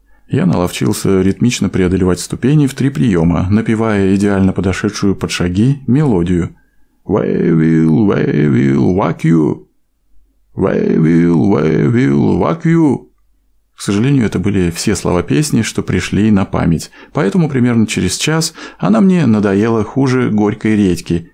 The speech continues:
которую я никогда не пробовал. Наконец внизу показалось какое-то кроваво-красное свечение.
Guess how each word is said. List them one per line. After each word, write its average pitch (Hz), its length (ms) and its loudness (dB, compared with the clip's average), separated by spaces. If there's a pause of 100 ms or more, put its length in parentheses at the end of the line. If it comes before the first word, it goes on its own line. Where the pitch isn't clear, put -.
которую 101 360 0
я 110 200 2
никогда 95 400 0
не 101 100 2
пробовал. 82 560 -4 (600)
Наконец 101 340 -2
внизу 98 320 0
показалось 98 600 -2
какое-то 107 400 0
кроваво-красное 95 840 -2
свечение. 90 720 -2